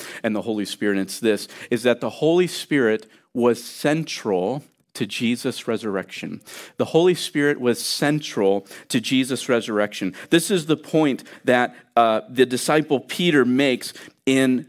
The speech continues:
First Peter chapter three, verse eighteen, when he writes this letter to a group of Christians. He says this,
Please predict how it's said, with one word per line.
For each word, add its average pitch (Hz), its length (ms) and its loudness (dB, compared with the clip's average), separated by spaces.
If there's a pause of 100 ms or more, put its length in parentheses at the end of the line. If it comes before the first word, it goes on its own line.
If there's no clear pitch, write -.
(140)
First 160 380 0
Peter 127 380 4
chapter 147 540 -2
three, 131 360 2
verse 127 340 0
eighteen, 131 480 2
when 113 80 2
he 117 80 2
writes 120 320 2
this - 200 -6
letter 123 360 2 (180)
to 127 300 2
a 120 80 4
group 135 240 0
of 120 100 0
Christians. 135 480 -2
He 139 140 2
says 120 360 0
this, 135 280 2